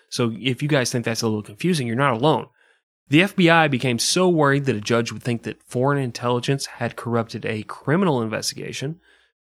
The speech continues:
they just stopped sharing intelligence, even with other F B I agents, and even when it had nothing to do with a fisa warrant.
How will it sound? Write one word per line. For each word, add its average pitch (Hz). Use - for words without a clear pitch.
they 127
just -
stopped -
sharing 151
intelligence, 143
even 175
with 156
other 143
F 127
B 117
I 110
agents, 170
and -
even 190
when 135
it 143
had 156
nothing 143
to 175
do 117
with 139
a 135
fisa 110
warrant. 143